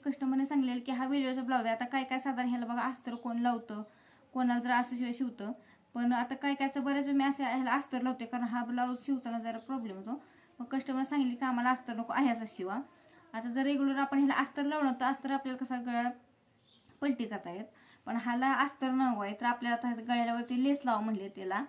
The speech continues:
जरा गोल्डन असं डिझाईन आहे म्हणले गोल्डनची लेस लावा. आता गळा तर आपला कट करायचा आहे, पण मग आता ह्या-, ह्याला कसं ग-, गळा वगैरे स्टिच करायचं सगळं डिटेल माहिती आहे. गळ्यावर कट करायचं, ह्याला कॅनव्हास पेपर वापरणार आहोत, आत पट्टी वगैरे कसं करायचं सगळं मी तुम्हाला डिटेल माहिती सांगणार, तर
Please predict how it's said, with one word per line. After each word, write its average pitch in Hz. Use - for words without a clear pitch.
जरा 208
गोल्डन 233
असं 214
डिझाईन 208
आहे 208
म्हणले 214
गोल्डनची 196
लेस 190
लावा. 190
आता 233
गळा 262
तर 277
आपला 285
कट 277
करायचा 220
आहे, 226
पण 233
मग 240
आता 254
ह्या-, 247
ह्याला 240
कसं 254
ग-, 226
गळा 226
वगैरे 214
स्टिच 247
करायचं 208
सगळं 247
डिटेल 262
माहिती 214
आहे. 214
गळ्यावर 226
कट 226
करायचं, 214
ह्याला 226
कॅनव्हास 233
पेपर 226
वापरणार 196
आहोत, 254
आत 220
पट्टी 254
वगैरे 240
कसं 247
करायचं 240
सगळं 233
मी 262
तुम्हाला 240
डिटेल 240
माहिती 226
सांगणार, 202
तर 220